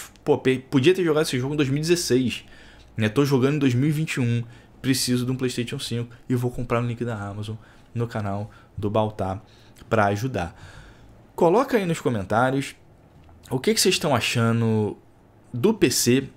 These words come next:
como é que tá o P C hoje. Eu tô com uma três mil e oitenta Ti aqui, que é uma placa que a, a Terabyte, é, intermediou aí pra eu conseguir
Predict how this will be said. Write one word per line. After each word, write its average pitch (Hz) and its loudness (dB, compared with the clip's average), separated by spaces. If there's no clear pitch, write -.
como 143 2
é 196 2
que 214 -2
tá 123 2
o 131 2
P 113 0
C - 0
hoje. 117 2
Eu 117 0
tô - -4
com - -10
uma 156 -4
três 117 -2
mil 127 -2
e - 2
oitenta 113 -2
Ti 101 -4
aqui, 98 -8
que - -6
é - 0
uma 98 -2
placa 104 0
que 101 -2
a, 90 -2
a 87 -4
Terabyte, 95 -4
é, 87 -8
intermediou 98 -4
aí 101 0
pra 98 -8
eu - -6
conseguir 98 -8